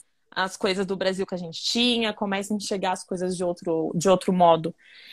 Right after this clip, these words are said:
E é legal porque tem perfis que mostram a realidade. Ó, é assim, é assim, não é perfeito,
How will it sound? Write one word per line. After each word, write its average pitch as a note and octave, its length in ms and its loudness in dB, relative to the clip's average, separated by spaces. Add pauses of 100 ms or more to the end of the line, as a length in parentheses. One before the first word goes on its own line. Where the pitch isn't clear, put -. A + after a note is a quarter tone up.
(100)
E G3 60 10
é G3+ 40 12
legal G#3+ 300 10
porque A3+ 200 -2
tem B3 300 -2
perfis C4 420 -2
que - 140 -6
mostram C#4+ 440 0
a C#4+ 40 -4
realidade. C4 760 -2
Ó, G3 200 4
é F#3 80 2
assim, G#3+ 480 -6
é G#3+ 60 -2
assim, G#3+ 540 -4
não G3 220 -2
é F#3 520 2 (280)
perfeito, G#3+ 840 2